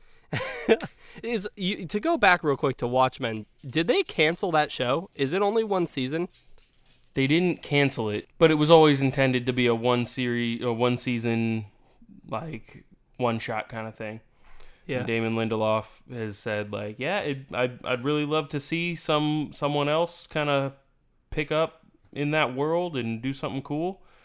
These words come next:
Speaker 2: but I told the story I wanna tell."
Speaker 1: So it has an ending. It's one season, but it has, like, it's a complete arc.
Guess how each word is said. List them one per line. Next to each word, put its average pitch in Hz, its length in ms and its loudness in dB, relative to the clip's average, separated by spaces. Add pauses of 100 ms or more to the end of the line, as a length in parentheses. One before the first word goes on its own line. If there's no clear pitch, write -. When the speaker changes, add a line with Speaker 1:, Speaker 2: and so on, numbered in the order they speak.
(280)
Speaker 2:
but 117 320 0 (320)
I 120 180 -4 (200)
told 131 220 -4
the 117 60 -10
story 127 300 0
I 123 40 2
wanna 123 200 0
tell." 117 320 -2 (920)
Speaker 1:
So 208 220 2
it 190 100 2
has 180 220 6
an 151 100 4
ending. 127 320 2 (120)
It's 123 160 -4
one 165 220 2
season, 147 400 -2
but 120 120 0
it 120 80 -4
has, 135 260 4
like, 127 160 -2
it's 127 140 -6
a 135 60 -6
complete 131 400 -2
arc. 120 340 -2